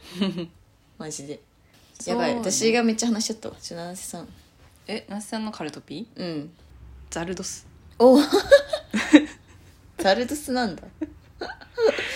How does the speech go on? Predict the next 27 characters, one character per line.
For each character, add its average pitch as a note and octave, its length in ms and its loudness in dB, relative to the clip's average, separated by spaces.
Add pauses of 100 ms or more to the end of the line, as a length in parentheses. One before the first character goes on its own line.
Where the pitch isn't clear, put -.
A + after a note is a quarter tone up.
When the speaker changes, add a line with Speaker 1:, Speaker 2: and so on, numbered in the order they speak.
(100)
Speaker 1:
え、 E3+ 80 0
待 A#3 160 2
っ - 40 -18
て、 - 140 -8
で D#3+ 60 -4
も D3+ 120 -6
ザ G#3 140 -4
ル G#4 140 -2
ド A#4 100 2
ス A#4 160 -8
は E4+ 140 -2
ね、 D3 560 -10 (960)
う - 40 -16
ん、 D3 280 -8
結 B3 220 -10
構 D4 180 -4
覚 D4 260 -6
悟 C#4+ 140 -2
し - 140 -6
て D#3 120 -6
見 D3 120 -4
に D3+ 140 -6
行 D3 60 -12
か D3+ 80 -14
な D3+ 120 -12
い A2+ 80 -12
と。 - 160 -14